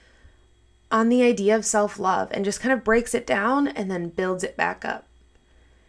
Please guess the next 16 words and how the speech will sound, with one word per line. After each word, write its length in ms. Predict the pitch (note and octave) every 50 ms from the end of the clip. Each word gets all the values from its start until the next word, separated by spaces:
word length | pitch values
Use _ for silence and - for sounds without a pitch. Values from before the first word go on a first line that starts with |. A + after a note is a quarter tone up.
| _ _ _ -
And 340 | G#3 G3+ G3+ G3 F#3+ G3 -
if 220 | - G#3 G3 -
you 360 | G3+ G3 G3+ A#3 C4 C4 C4
do 280 | A#3 F#3+ A3+ A#3 A#3 A3
this, 340 | F3+ G3 G3 F#3+ F#3+ - -
manifesting 720 | G3 F#3+ G3+ A3+ C4 C4 - A3 G#3+ G#3+ - A3 G#3+ G3+ F#3
will 220 | F#3 F#3 F#3+ F#3+
seem 380 | F#3 - - F#3+ F#3 F3 F3 -
easier 680 | - F3 E3+ E3+ E3 - G3+ G#3 G#3+ A3+ A#3+ B3 B3
because 460 | A#3+ - G3+ - - F#3 F#3+ F3 E3
this 260 | - F3+ F3+ F3 -
foundation 640 | - G3+ G3+ G3+ F#3+ F3 E3 E3 E3 - F3 E3+ E3
will 80 | D#3+ D#3+
be 160 | E3 E3 D3+
super 340 | - - D#3+ D3 D3 - D#3
important. 520 | D3+ D3 D3 - - - A3 - -